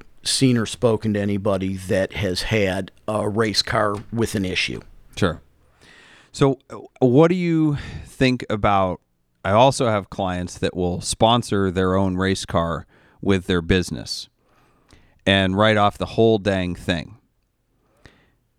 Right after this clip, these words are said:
Speaker 2: Now, granted, uh, you know, there, there's legitimacy to it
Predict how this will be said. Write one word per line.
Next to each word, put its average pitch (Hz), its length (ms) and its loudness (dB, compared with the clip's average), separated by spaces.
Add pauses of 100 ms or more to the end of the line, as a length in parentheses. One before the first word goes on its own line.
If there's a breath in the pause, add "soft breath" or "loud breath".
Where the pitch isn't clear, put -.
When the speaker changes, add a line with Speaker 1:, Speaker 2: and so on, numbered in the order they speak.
(320)
Speaker 2:
Now, 95 320 0 (120)
granted, 117 440 2 (160)
uh, 113 60 -16 (240)
you 127 160 0
know, 95 80 0
there, 101 180 0
there's 104 460 -2 (560)
legitimacy 131 800 2
to 131 320 2
it 95 200 -2